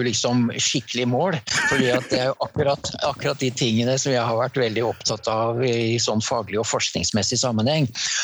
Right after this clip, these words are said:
at <clears throat> jeg tenker at i framtiden så bør diagnosene bygge på, eh, adferd, ja, at det er symptomer til stede,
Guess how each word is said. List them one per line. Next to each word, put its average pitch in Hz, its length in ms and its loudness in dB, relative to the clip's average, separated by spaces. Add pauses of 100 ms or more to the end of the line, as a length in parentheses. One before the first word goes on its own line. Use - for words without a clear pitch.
(240)
at - 240 -6 (160)
<clears throat> 175 240 2
jeg 127 160 -2
tenker 110 400 0
at 120 160 -2
i 113 40 0
framtiden 117 840 2
så 123 400 2 (560)
bør 110 400 2
diagnosene 123 640 2
bygge 120 560 0
på, 156 100 0 (300)
eh, 139 480 0
adferd, 123 560 0
ja, 107 160 2 (240)
at - 160 -4
det 123 80 -2
er 98 320 0
symptomer 113 560 0
til 131 80 -2
stede, 120 320 0